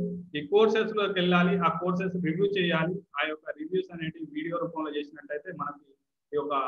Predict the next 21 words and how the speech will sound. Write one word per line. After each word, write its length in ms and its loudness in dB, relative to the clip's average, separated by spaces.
ఆపర్చునిటీస్ 640 0
అనేవి 180 0
చాలా 260 2
ఎక్కువగా 340 2
వస్తాయి. 320 -6
ఇందులో 280 2
ఇన్ని 300 4
రకాలుగా 360 4
కోర్సెస్ 360 -2
ఉంటాయండి. 380 0
చూడండి, 320 4
arts 260 4
and 180 -4
entertainment 640 2
అని 140 0
ఉన్నాయి, 260 -2
తర్వాత 300 -2
కంప్యూటర్స్ 540 0
ఉన్నాయి, 240 -2
ఈ 20 4
business 320 4